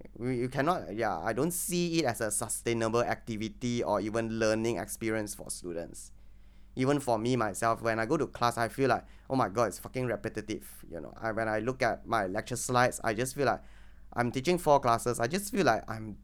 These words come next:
doing almost the same thing every day through Microsoft Teams or Skype or Zoom, that kind of thing. So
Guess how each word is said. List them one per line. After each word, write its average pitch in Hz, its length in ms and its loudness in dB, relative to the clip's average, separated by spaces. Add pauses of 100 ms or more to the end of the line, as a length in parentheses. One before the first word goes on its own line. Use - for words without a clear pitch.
doing 139 600 0 (440)
almost 127 480 4
the 104 80 -4
same 120 460 0
thing 120 400 0
every 110 340 -2
day 110 640 0 (340)
through 113 800 0
Microsoft 107 560 -6
Teams 110 480 -2
or 85 100 -6
Skype 110 720 -2
or 92 240 -4
Zoom, 110 560 -2
that 101 120 -4
kind 101 180 -6
of 73 120 -10
thing. 85 220 -10 (640)
So 131 500 2